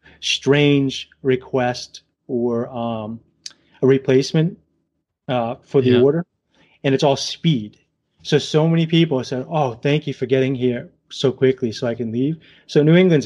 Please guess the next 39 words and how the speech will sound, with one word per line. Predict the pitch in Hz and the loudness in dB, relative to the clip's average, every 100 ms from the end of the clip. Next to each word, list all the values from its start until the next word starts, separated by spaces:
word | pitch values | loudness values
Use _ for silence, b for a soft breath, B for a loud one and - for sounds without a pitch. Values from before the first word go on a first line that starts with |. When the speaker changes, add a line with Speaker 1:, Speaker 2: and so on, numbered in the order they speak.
| 104 | 2
Speaker 1:
very | 139 | 2
fast | 127 131 120 120 | 2 -2 -6 -8
paced. | - 127 151 - - _ _ _ _ | -6 -4 -6 -14 -20 _ _ _ _
So | - | -2
I | 139 | 0
think | 135 - 160 160 | 0 0 -2 -2
for | - | -2
me, | 135 139 170 160 139 139 _ _ _ _ _ _ | 0 2 2 2 0 -6 _ _ _ _ _ _
the | 127 | -2
reason | 127 147 147 139 135 135 - _ - | 0 0 2 2 0 -2 -8 _ -2
I | |
used | 131 135 - | 0 0 -2
to | |
make | 127 123 | 0 0
videos | 120 123 120 | 2 2 2
about | 110 113 | -2 -6
speed | - - 135 123 123 | -6 0 2 2 0
is | 127 110 | -6 -4
it | 117 | -6
kind | - 135 131 | -2 0 2
of | 117 | 0
coincides | - 135 123 - 120 113 | -2 0 0 -2 -4 -4
with | 123 | -6
my | 123 113 | -4 -2
rating | 113 117 117 | 0 0 -2
being | 113 113 | -2 -6
high. | 110 123 131 - _ b b b b b b _ _ | -6 -8 -10 -16 _ b b b b b b _ _
I | 120 131 143 | 2 4 2
had | 131 135 127 | 2 0 -2
trained | - 147 156 156 | 0 2 4 2
somebody | - 135 127 | 2 2 2
that | 123 | 0
was | 120 | 0
a | |
little | 139 135 | 0 2
bit | 123 | -2
slower | - - 131 143 | -8 -4 2 2
than | 147 156 | 2 -2
me, | 160 | -2